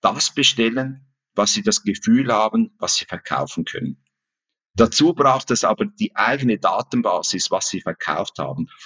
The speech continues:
Orders zu schreiben ohne Historie erachte ich wirklich als kontraproduktiv.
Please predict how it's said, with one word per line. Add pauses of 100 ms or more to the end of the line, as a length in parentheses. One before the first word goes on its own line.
(400)
Orders
zu
schreiben (100)
ohne
Historie (720)
erachte
ich
wirklich
als
kontraproduktiv.